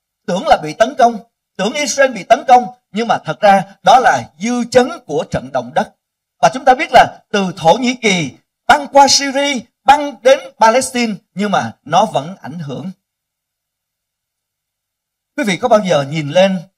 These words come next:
bản đồ này, nhìn thấy những sự kiện đang xảy ra và tự hỏi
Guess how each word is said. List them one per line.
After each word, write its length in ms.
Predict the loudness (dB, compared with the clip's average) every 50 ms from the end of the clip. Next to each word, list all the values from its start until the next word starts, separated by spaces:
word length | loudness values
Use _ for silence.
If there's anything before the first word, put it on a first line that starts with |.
| _ _ _ _ _
bản 200 | -6 -6 -2 -2
đồ 160 | -2 -2 -2
này, 280 | -2 -4 -6 -6 -8 -12 _ _ _ _ _ _ _ _ _ _ _ _ _
nhìn 260 | -2 0 0 0 0 -2
thấy 140 | -2 -2 -2
những 160 | -4 -4 -6
sự 240 | -6 -6 -6 -8 -8 -8
kiện 180 | -10 -10 -2
đang 200 | 0 0 0 0
xảy 320 | -2 -4 -4 -4 -4 -2 2
ra 260 | 4 4 4 4 2 -2 -10 _ _ _ _ _ _ _ _ _ _
và 260 | 0 2 2 2 0 _
tự 100 | -4 -2
hỏi 500 | 0 0 0 0 0 2 0 0 -2 -4